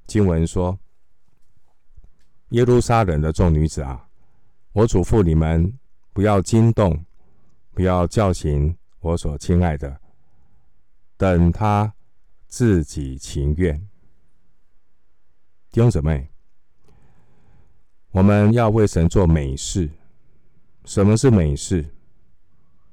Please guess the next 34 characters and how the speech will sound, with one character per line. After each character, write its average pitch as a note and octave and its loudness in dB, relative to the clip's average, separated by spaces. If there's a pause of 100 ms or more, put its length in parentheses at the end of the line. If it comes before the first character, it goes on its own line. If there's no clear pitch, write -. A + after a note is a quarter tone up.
(200)
就 B2 0
是 G2 0 (680)
用 B2 4
感 D2+ -2
恩 G2 -2
的 F2 -2
心、 F#2+ 2 (600)
甘 G#2 2
心 G2 2
乐 F#2 2
意 D#2+ -6 (760)
来 D2+ -6 (800)
服 E2 -4
侍 F2+ -2
神， C#2 -8
这 - -6
叫 E2 -4
做 D#2+ -4
美 C#2 -6
事。 - -10 (480)
<clears throat> - - (1500)
弟 A#2 2
兄 A#2+ 6
姊 F#2+ 2
妹， D#2+ 0 (800)
有 F#2+ 4
没 G#2 6
有 A2 6
人 F2 2
逼 G#2+ 2
你 F2 4
读 D2+ -2
圣 E2 2
经？ D#2+ -2